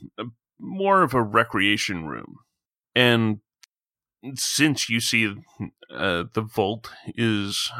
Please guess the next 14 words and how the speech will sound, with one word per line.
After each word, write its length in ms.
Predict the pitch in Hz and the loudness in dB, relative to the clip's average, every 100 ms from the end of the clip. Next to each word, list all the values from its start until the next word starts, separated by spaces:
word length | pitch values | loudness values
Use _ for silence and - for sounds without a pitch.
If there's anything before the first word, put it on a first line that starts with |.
| - | -2
on 180 | - 104 | 0 0
alert 420 | 101 95 95 - | -2 -2 -4 -4
with 180 | 98 - | -4 0
all 140 | 98 | 0
the 100 | 92 | 0
sirens 520 | - 90 90 90 87 | -2 0 0 0 -2
and 120 | 95 90 | -2 -2
the 140 | 80 - - | -4 -8 -4
lights, 500 | 95 76 73 - - _ _ _ _ _ _ - - | 0 0 0 -6 -10 _ _ _ _ _ _ -12 -4
uh, 60 | |
you 240 | 110 139 110 | -2 -2 -2
can 160 | 117 | -2
see 180 | 113 123 | 2 4
that 360 | 110 110 - | 6 4 2